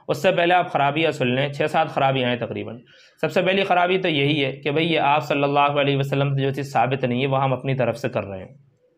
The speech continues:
ठीक, ये हम अपनी तरफ से कर रहे हैं, गलत है, ये कतई सही नहीं है। इंदल अहनाफ ये सही नहीं है,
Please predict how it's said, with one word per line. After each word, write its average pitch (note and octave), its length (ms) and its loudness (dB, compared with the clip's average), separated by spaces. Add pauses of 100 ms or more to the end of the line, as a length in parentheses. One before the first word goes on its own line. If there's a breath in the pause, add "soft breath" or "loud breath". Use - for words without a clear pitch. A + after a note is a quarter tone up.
(180)
ठीक, D3 380 -4
ये C3 80 0
हम C3+ 120 2
अपनी C3+ 200 0
तरफ C3+ 200 0
से C3+ 100 -4
कर B2+ 120 0
रहे D3 120 0
हैं, C#3+ 100 -2
गलत B2 280 2
है, D3+ 80 0
ये D#3 80 -2
कतई B2+ 360 -2
सही C3+ 240 -2 (420 loud breath)
नहीं C3 200 0
है। G2+ 120 -6
इंदल E3 240 2
अहनाफ C#3 420 -2
ये C3+ 100 -4
सही B2 220 -2
नहीं G2 200 -10
है, - 80 -16